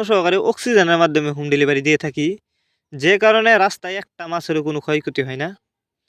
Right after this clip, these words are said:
আপনারা যদি এই মাছগুলি পুকুরে চাষ করেন, প্রতি শতাংশে তিনশো থেকে তিনশো পঞ্চাশ পিস ছাড়তে পারবেন। আর বায়োফ্লক পদ্ধতিতেও এই মাছগুলি চাষ করতে পারবেন। আর এই মাছগুলিকে অবশ্যই খাবার দিবেন ভাসমান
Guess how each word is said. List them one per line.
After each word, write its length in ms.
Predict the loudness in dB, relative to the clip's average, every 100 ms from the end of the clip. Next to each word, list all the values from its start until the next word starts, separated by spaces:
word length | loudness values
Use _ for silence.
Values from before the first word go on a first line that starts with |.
| _ _ _ _ -14
আপনারা 400 | -12 -6 2 4
যদি 160 | 4 6
এই 80 | 6
মাছগুলি 280 | 6 2 2 0
পুকুরে 280 | -4 -2 0
চাষ 200 | 2 0 0
করেন, 200 | -2 -2
প্রতি 300 | -6 -4 -2
শতাংশে 500 | -2 -2 -2 0 0 0 -4 _ _ _ _ _ _
তিনশো 300 | -6 -2 0
থেকে 280 | 2 0 2 0 0
তিনশো 300 | -4 -2 -2 -4
পঞ্চাশ 300 | -6 -2 -2
পিস 180 | -4 -12 -6
ছাড়তে 260 | -8 -6 -4
পারবেন। 360 | -2 -2 -4 -6 -18 _ _ _ _ _ _ _ _ _ _ _ _ _ _ _ _ -8
আর 120 | -6 0
বায়োফ্লক 380 | 0 2 2 2 -2
পদ্ধতিতেও 580 | -8 -4 -4 2 4 4
এই 60 | 4
মাছগুলি 340 | 2 0 0 0
চাষ 180 | 0 0
করতে 180 | -4 -2 -6
পারবেন। 280 | -2 -4 -4 -14 _ _ _ _ _ _ _ _ _ -6
আর 120 | -4
এই 100 | 0 2
মাছগুলিকে 400 | 2 2 4 6 6
অবশ্যই 340 | 4 2 0 2
খাবার 200 | 2 4
দিবেন 240 | 4 2 0
ভাসমান 400 | -2 -2 -6